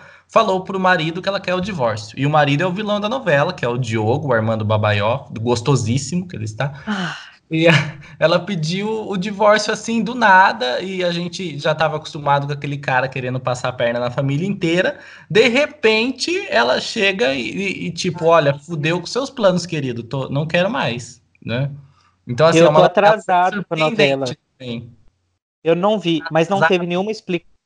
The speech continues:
Speaker 2: é, eu vi só alguns. É, não teve explicação pro,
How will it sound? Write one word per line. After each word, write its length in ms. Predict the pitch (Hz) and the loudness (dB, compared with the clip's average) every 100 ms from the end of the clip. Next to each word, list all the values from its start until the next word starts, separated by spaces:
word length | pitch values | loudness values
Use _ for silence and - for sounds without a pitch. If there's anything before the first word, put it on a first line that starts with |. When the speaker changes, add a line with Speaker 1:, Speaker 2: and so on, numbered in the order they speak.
| - | -6
Speaker 2:
é, 240 | 147 131 - - _ _ | -4 -4 -10 -20 _ _
eu 200 | - 147 | -4 -2
vi 160 | 151 170 | 0 -2
só 180 | 165 175 | 2 2
alguns. 420 | 190 170 131 - - | 2 -2 -12 -12 -4
É, 420 | 156 156 147 147 | 0 2 0 -2
não 220 | 160 190 | -6 -4
teve 300 | 185 175 170 | -2 -4 -4
explicação 720 | 156 - 147 143 135 180 220 269 | -8 -12 -10 -8 -8 -6 -8 -6
pro, 400 | 165 143 123 | -6 -6 -8